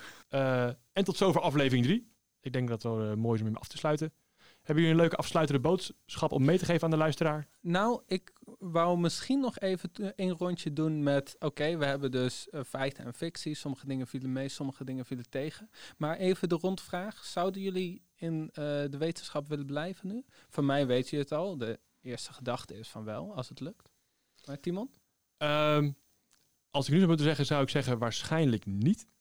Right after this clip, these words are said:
Speaker 1: Eh, en dat komt niet omdat ik mijn huidige baan niet leuk vind, of dat ik onder-, of omdat ik onderzoek niet leuk vind. Eh, maar toch vooral, eh, omdat als je verder wilt in de wetenschap en je wilt richting tenure en een professorschap, dat je, nou, eigenlijk minimaal de helft van je tijd bezig bent met onderwijs geven.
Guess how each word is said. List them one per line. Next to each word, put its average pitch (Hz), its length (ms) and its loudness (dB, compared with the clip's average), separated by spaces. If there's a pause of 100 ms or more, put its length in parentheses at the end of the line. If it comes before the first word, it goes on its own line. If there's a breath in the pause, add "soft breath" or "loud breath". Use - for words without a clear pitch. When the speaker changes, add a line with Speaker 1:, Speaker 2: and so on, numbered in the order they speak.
(240)
Speaker 1:
Eh, 117 400 0
en 139 60 -2
dat 135 120 -2
komt 120 120 0
niet 165 100 4
omdat - 80 -6
ik 143 80 2
mijn 120 120 0
huidige 131 220 0
baan 117 140 -2
niet 92 120 -6
leuk 120 240 2
vind, 117 260 -4
of 110 80 -8
dat 107 160 -4
ik - 60 -20 (180)
onder-, 113 300 -4
of 117 120 -4
omdat 110 180 0
ik 98 100 -8 (160)
onderzoek 170 320 4
niet 156 140 2
leuk 147 220 4
vind. 226 300 2 (1000 soft breath)
Eh, 117 280 0
maar 135 280 2
toch - 180 -2
vooral, 147 460 2 (140)
eh, 123 340 2
omdat 123 560 2
als 135 200 -4
je 123 60 -8
verder 127 220 0
wilt 117 140 -4
in 117 60 -4
de 95 100 -4
wetenschap 143 480 0
en - 60 -6
je 107 80 -4
wilt 110 160 0
richting 110 320 -4
tenure 117 380 2
en 101 140 -6
een 98 80 -6
professorschap, - 640 -6
dat 120 280 -6
je, 110 260 2 (400)
nou, - 160 -16
eigenlijk 113 360 -4 (220)
minimaal 135 520 2
de 117 60 0
helft 120 240 2
van 120 80 2
je 113 80 0
tijd 107 260 -2
bezig 107 320 0
bent 98 160 -4
met 95 220 -8
onderwijs 135 360 -2
geven. 143 380 -2